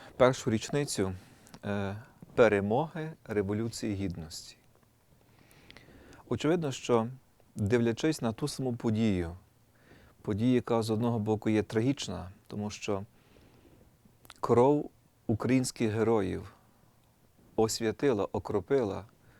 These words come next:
вулиці і майдани міста Києва, різні люди добачають, мабуть, різний зміст. Тому, можливо, і цей день будуть по-різному називати. Хтось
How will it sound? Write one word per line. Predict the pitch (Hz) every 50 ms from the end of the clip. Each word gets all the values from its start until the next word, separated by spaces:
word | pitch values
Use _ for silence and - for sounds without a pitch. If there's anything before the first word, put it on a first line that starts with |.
| _ _ -
вулиці | 104 101 117 123 113 107 - - - 107 101 104 107 _ _ -
і | - 110
майдани | 104 98 101 101 101 110 104 104 101 98
міста | 98 101 98 - - 113
Києва, | 101 - 147 143 120 95 92 92 90 85 - _ _ _ _ _ _ _ _ _ _ _ _ - - - - - - - - - _ _ - - - _ _ - _ - -
різні | 135 120 160 196 175 - 147 131
люди | 123 143 180 190 160 165
добачають, | 143 117 120 110 110 110 - - - 147 156 156 151 143 139 - - - - - - _ _ _ _ _ _ _ _ _ -
мабуть, | - 110 113 113 127 135 135 - - - - - _ _ _ _ _ _ _ _ - - - - - _ _ _ _ _ -
різний | 113 123 143 127 117 113 113 110
зміст. | 104 98 90 87 - - - - - - - _ _ _ _ _ _ _ _ _ - _ _ _ _ _ _ _ - - -
Тому, | - 143 170
можливо, | 175 170 151 156 170 170 165 156
і | - 143
цей | 139 - - 156 147
день | 147 156 165 160 151
будуть | 139 139 143 139 139
по-різному | - 147 139 143 143 135 143 131 127 123
називати. | 123 117 107 104 101 95 95 90 - - - - - _ _ _ _ _ _ - _ _ _ _ _ _ _ _ _ _ - - - - - - - - - - _ _ _ _ _ _ -
Хтось | - - - 156 165 165 - - -